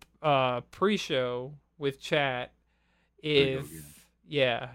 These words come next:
Speaker 1: here we go again. Um, you're gonna be able to expand, th-, you're finally, they're unlocking the M dot two S S D slot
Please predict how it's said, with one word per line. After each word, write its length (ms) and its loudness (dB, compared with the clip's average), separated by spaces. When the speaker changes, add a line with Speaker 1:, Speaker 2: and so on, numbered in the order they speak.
Speaker 1:
here 400 -4
we 120 2
go 200 10
again. 480 2
Um, 640 8
you're 160 4
gonna 180 10
be 140 6
able 340 6
to 720 0
expand, 1120 2
th-, 100 -12
you're 200 6
finally, 580 6
they're 240 4
unlocking 720 6
the 260 2
M 160 -2
dot 220 4
two 200 -4
S 200 -4
S 160 -12
D 220 -8
slot 400 -2